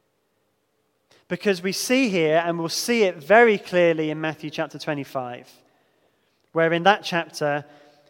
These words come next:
whenever the judgment comes, the people who are judged are surprised that they're being judged. There are going to be many surprises on that day.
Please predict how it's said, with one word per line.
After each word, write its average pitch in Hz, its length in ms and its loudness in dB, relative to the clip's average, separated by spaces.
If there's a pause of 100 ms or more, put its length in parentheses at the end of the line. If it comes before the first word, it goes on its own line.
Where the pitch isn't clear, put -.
(140)
whenever 196 500 0
the 180 120 -2
judgment 175 500 -2
comes, 143 720 -6 (760)
the 156 60 -6
people 196 340 -4
who 165 140 -4
are 156 60 -2
judged 156 420 -2
are 139 100 -2
surprised 135 1120 -6 (100)
that - 200 -10
they're 135 120 -8
being 123 300 -14
judged. 131 500 -18 (1160)
There 175 120 2
are 180 80 2
going 180 220 2
to - 80 -16
be 175 100 -2
many 180 220 0
surprises 151 600 -4
on 135 160 -8
that 143 180 -12
day. 156 400 -10